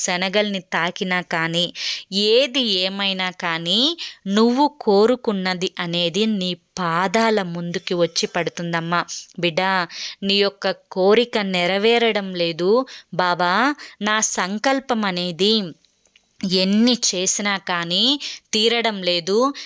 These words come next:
నేనేం తప్పు చేస్తున్నాను బాబా, నా సమస్యల నుంచి నేను ఎప్పుడు బయటపడతాను, నేను ఎప్పుడు ఆనందంగా ఉంటాను అని చెప్పి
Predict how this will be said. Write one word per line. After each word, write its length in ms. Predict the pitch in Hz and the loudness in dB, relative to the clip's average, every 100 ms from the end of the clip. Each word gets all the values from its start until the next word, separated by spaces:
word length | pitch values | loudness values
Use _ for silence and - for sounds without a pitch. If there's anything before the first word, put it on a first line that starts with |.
| - 208 | -10 -4
నేనేం 460 | 214 208 214 247 269 - | -2 0 0 0 -2 -2
తప్పు 260 | 208 - 247 | -2 0 0
చేస్తున్నాను 640 | 233 196 - 202 190 185 185 175 | 2 0 -2 -4 -2 -2 -2 0
బాబా, 300 | 170 185 180 - - - 202 | 0 2 0 0 -8 -8 -2
నా 140 | 208 208 - | 0 2 0
సమస్యల 560 | 202 190 233 - 277 247 208 | 0 0 2 2 2 0 -2
నుంచి 300 | 190 175 - 202 | -6 -4 -2 -2
నేను 320 | 185 180 190 220 196 | -2 -2 -4 -4 -4
ఎప్పుడు 320 | 180 - 233 220 190 | -4 2 4 4 2
బయటపడతాను, 840 | 175 190 - 175 175 175 170 185 175 - - - | 0 -2 -2 -2 0 0 0 -2 -4 -6 -12 -2
నేను 260 | 214 247 247 220 208 | 0 2 2 2 0
ఎప్పుడు 340 | - 262 269 - 196 185 | 4 4 4 0 -2 0
ఆనందంగా 600 | 202 233 233 233 214 220 196 | 0 0 2 2 2 0 0
ఉంటాను 440 | 180 170 180 180 190 190 | -4 -2 -2 -2 -2 -4
అని 120 | 170 - | -2 -4
చెప్పి 360 | 175 - 190 | -4 2 2